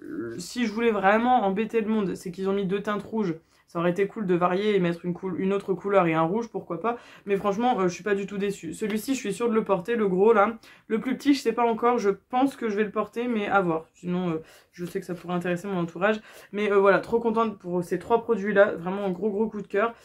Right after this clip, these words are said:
Et puis, bah, le gros rouge à lèvres aussi, j'avoue que, voilà. Donc, n'hésitez pas à me dire en commentaire si, du coup, ça vous intéresserait l'idée de vidéo que je vous disais avec les trois, euh, make-up en fonction des trois lignes de,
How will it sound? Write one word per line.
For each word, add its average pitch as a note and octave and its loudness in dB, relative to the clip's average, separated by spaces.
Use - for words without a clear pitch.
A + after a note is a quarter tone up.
Et F#3 2
puis, F3+ -8
bah, F#3 2
le F#3+ 4
gros F#3+ -2
rouge F#3+ 0
à F3 2
lèvres F3 -2
aussi, E3 -8
j'avoue E3 -6
que, - -10
voilà. D#3+ -4
Donc, G3+ -2
n'hésitez A3+ 4
pas B3+ 4
à B3+ 6
me A#3+ 2
dire A3 4
en G#3+ 2
commentaire G#3+ 0
si, G3+ -14
du F#3+ -8
coup, A#3+ -8
ça G#3+ -2
vous F#3 -2
intéresserait F#3+ -2
l'idée G3 0
de F3 0
vidéo F#3 2
que F#3 -4
je F3+ -6
vous F#3 -4
disais F3 0
avec F#3 0
les E3+ 0
trois, F#3 -2
euh, E3 -2
make-up G3+ -2
en F3+ -2
fonction F3+ -4
des E3+ 2
trois F3 2
lignes F3+ 0
de, E3+ -8